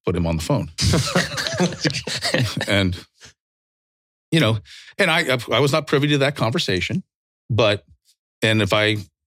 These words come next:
knew my general, like I knew my general, he was very polite, you know, "Hey, would you please support, you know, Doctor Crawford and, you know, doing this, that, and the other thing."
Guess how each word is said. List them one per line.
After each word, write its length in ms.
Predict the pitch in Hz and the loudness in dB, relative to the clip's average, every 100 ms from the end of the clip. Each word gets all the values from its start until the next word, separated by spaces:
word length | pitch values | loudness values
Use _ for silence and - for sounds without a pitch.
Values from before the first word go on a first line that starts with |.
| _ | _
knew 180 | 117 110 | 2 4
my 120 | 104 | 4
general, 400 | 98 104 95 107 | 2 2 4 2
like 200 | 107 90 | 2 0
I 80 | 90 | 0
knew 140 | 92 | 2
my 140 | 92 87 | 2 0
general, 340 | 87 85 104 | 0 -2 0
he 120 | 98 | 0
was 160 | 90 82 | 0 -2
very 320 | 85 90 95 | 0 2 2
polite, 360 | 98 90 92 95 | 0 -2 -2 -2
you 520 | 95 98 92 92 95 | -4 -6 -6 -4 -2
know, 160 | 82 85 | -2 0
"Hey, 240 | 92 92 | 2 2
would 200 | 87 85 | 0 -2
you 100 | 85 | -4
please 480 | 85 85 87 87 - _ _ _ - | -4 -2 -2 -4 -8 _ _ _ -8
support, 400 | 85 85 85 - _ _ | -4 -2 -2 -4 _ _
you 100 | 85 | -4
know, 160 | 85 80 85 | -2 -4 -4
Doctor 260 | 78 78 80 | -4 -4 -6
Crawford 480 | 76 80 85 78 | -4 -4 -4 -4
and, 220 | 80 80 78 - _ _ _ _ _ _ 82 | -2 -4 -6 -14 _ _ _ _ _ _ -4
you 60 | |
know, 120 | 78 80 - | -4 -4 -4
doing 260 | 95 87 85 | 0 2 2
this, 160 | 85 | 0
that, 100 | 85 | -2
and 80 | 80 | -2
the 40 | 90 | 0
other 100 | 98 | 0
thing." 220 | 85 87 | 0 -2